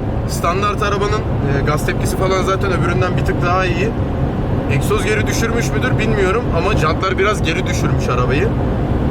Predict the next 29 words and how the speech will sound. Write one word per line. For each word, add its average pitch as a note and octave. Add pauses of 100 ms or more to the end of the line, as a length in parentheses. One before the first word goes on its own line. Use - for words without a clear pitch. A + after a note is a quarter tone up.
(320)
E, -
standart G3+
arabanın G#3+
içinde - (200)
ekstradan G3
bir G3
şey G3+
yok. D3 (100)
Direksiyonumuz F3
yok. C3 (180)
Sadece G3
ekran F3+
var, C3
navigasyonlu B2+
falan -
filan. - (800)
Başka -
onun G3
dışında G3+
bir -
şey G#3
yok. B2+ (920)
Yani C4
iç A#3+
videomuzda B3
bundan B3
bu -
kadar G3
olsun. D#3